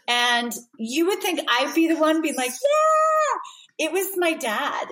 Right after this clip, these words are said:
in the background. And we would immediately go to Scandia and we would, we would drive the race cars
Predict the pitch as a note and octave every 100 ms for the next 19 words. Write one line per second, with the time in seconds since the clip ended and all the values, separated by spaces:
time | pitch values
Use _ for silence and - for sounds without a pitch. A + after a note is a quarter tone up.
0 | - A#3 A#3 G3+ A3+ C#4 - F#3+ F3 -
1 | A3+ A3+ C4 D4 D#4+ B3+ A#3+ A#3+ C#4 C#4
2 | C#4+ C#4 C#4 - G#3+ G3 F#3+ F#3+ F3+ G3+
3 | - _ G#3 G#3 A3+ B3 G3 _ G#3+ A3
4 | A3 G#3 G3+ G#3+ B3+ A3 G3 F#3+ - F3+
5 | F3 G3